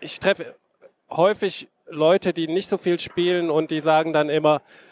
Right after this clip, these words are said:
wenn man dann erklärt, was für Spiele man hat, dann sagen die immer so, „Ach, das ist ja dann so ähnlich wie Siedler.“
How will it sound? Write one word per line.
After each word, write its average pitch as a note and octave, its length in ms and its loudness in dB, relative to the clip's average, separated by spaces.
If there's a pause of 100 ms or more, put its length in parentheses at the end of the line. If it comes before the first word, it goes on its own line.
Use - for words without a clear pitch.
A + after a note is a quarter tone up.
(180)
wenn D3 160 0
man D3+ 100 -2
dann C#3+ 280 -2
erklärt, D#3 500 -2 (100)
was D3 160 -2
für D3+ 140 -4
Spiele F#3+ 300 -2
man D#3+ 200 0
hat, D3+ 180 0
dann D3+ 120 -4
sagen D#3 180 0
die D#3 60 -2
immer D3 220 0
so, D3 200 -2 (280)
„Ach, D#3+ 160 -6
das D#3+ 180 0
ist D#3+ 80 -12
ja F3 100 2
dann D#3 140 2
so D#3+ 120 2
ähnlich D#3+ 340 0
wie D#3 80 -2
Siedler.“ C3 520 -4